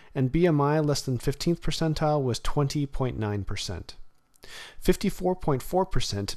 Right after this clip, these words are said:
did not fulfill the goal of over fiftieth percentile B M I. Patients with height less than twenty-fifth percentile identified the highest proportion of children at risk for malnutrition,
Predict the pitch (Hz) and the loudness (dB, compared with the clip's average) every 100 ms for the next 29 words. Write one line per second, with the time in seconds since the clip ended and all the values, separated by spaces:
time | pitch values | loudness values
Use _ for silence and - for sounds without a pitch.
0 | - 127 131 151 139 - 123 135 131 127 | -6 -2 0 0 -2 -4 -2 0 0 -2
1 | 113 107 107 - 110 - 127 107 101 - | -2 0 0 -2 -8 -6 -6 -4 -6 -4
2 | 131 - 120 - 117 - 110 - 104 95 | -6 -4 -6 -2 -2 -2 -6 -6 -8 -6
3 | 104 98 95 90 82 - _ _ _ _ | -6 -4 -4 -6 -10 -16 _ _ _ _
4 | _ - - - - - 180 202 190 147 | _ -18 -18 -16 -2 2 2 2 0 -2
5 | 135 - 160 175 - 143 135 120 110 - | -2 0 -2 -2 -6 -4 -4 -2 -4 0
6 | 139 123 151 - 147 - 151 143 147 147 | 0 0 -2 0 0 2 0 0 -2 -2
7 | 143 - - - 120 147 143 139 131 123 | -4 -12 -12 -4 0 2 2 0 0 -2
8 | - 156 156 - 139 - 135 - 139 - | -2 0 0 0 0 0 0 0 -2 -4
9 | 107 - 123 120 127 - 92 110 113 - | -8 -4 -2 -2 -4 -4 -6 -2 -2 -4
10 | 113 107 104 95 - 139 - 85 | -4 -2 -2 -4 -2 -2 -2 -8